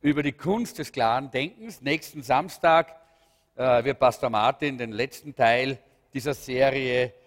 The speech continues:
dann predigen und damit die Serie abschließen und dann beginnen wir mit der Serie vom Daniel-Plan. Wir haben ja, äh, bereits wichtige Themen betrachtet. Wir haben am, im Klei-, äh, im Teil eins gesagt,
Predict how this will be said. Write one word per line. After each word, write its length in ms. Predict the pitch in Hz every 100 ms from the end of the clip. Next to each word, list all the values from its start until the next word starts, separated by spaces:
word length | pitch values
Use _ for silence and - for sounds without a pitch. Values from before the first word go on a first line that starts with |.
| _ -
dann 200 | 131 135
predigen 600 | 123 139 175 185 202 196 _ _ -
und 180 | 135 117
damit 320 | 123 147 143
die 60 | 139
Serie 380 | 135 127 123
abschließen 600 | 120 - - 160 160 - 143
und 80 |
dann 180 | 131 123
beginnen 420 | 123 120 113 113
wir 240 | 104 104 101 _ _ _
mit 160 | 117 117
der 100 | 117
Serie 380 | 113 120 131
vom 220 | 123 143 -
Daniel-Plan. 720 | 120 170 160 - 110 107 113
Wir 120 | 120
haben 260 | 135 160 151
ja, 280 | 143 135 - _ _ _
äh, 120 | 123
bereits 460 | 131 156 143 175 151
wichtige 420 | 214 - 185 185
Themen 480 | 175 185 226 190 135 _ _ _
betrachtet. 680 | 123 127 139 190 - 151 123
Wir 100 | 135
haben 320 | 151 175 175 -
am, 180 | 156 156
im 140 | 160 147
Klei-, 240 | 147 151
äh, 140 | 143
im 140 | 143 131
Teil 240 | 156 165
eins 400 | 135 156 220 -
gesagt, 580 | 180 - 147 160 -